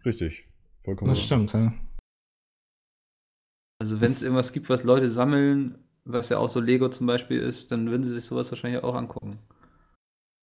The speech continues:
Speaker 2: Ja, an-, ja, aber gibt's so viele Leute, die das machen?
Speaker 3: Ich glaub schon. Allein bei Pizza sind das auch schon genug Leute, die irgendwie noch Lego-Figuren bei sich rumstehen haben, also.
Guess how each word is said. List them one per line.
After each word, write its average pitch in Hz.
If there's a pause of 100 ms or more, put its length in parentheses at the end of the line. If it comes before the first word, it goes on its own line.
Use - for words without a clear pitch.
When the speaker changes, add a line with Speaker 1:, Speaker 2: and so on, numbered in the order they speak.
(1200)
Speaker 2:
Ja, 127
an-, 185
ja, 151
aber 135
gibt's -
so 165
viele 185
Leute, 151
die 156 (140)
das 127
machen? 202
Speaker 3:
Ich -
glaub 95
schon. 98
Allein 101
bei 101
Pizza 110
sind 98
das 98
auch 101
schon 101
genug 101
Leute, 101
die 101
irgendwie 101
noch 101
Lego-Figuren 104
bei 104
sich 101
rumstehen 104
haben, 110
also. 110